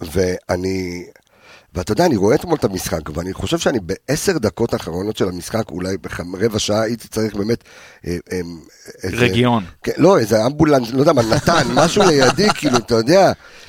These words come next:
Speaker 1: אה, לא, לא עמדתי בזה, ואתה מחכה, ואתה מסתכל, וקודם כל, אתה רואה קבוצת הגנה הירואית, תכף אנחנו נדבר על זה ונראה את זה במספרים.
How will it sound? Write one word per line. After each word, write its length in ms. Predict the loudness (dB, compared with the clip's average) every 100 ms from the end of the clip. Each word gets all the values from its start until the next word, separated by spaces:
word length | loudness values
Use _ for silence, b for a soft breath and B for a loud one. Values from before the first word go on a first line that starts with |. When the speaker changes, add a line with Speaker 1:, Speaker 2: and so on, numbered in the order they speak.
| 2
Speaker 1:
אה, 680 | 2 -2 -12 -4 -4 -2
לא, 180 | 4 6
לא 160 | 6 4
עמדתי 320 | 2 2 4
בזה, 300 | 2 2 -4
ואתה 280 | 0 0 0
מחכה, 360 | -2 -4 -4 -4
ואתה 160 | -4
מסתכל, 380 | -4 -6 -6 -6 -8
וקודם 260 | -4 -4
כל, 140 | 0 0
אתה 140 | 0
רואה 160 | -4 -6
קבוצת 440 | -6 -10 -6 -6
הגנה 300 | -8 -8 -4
הירואית, 520 | -2 -2 0 -2 -2 -6
תכף 200 | -8 -8
אנחנו 140 | -8
נדבר 240 | -6 -2
על 60 | -2
זה 80 | -4
ונראה 180 | -6 -4
את 40 |
זה 80 | -4
במספרים. 480 | -4 -4 -2 0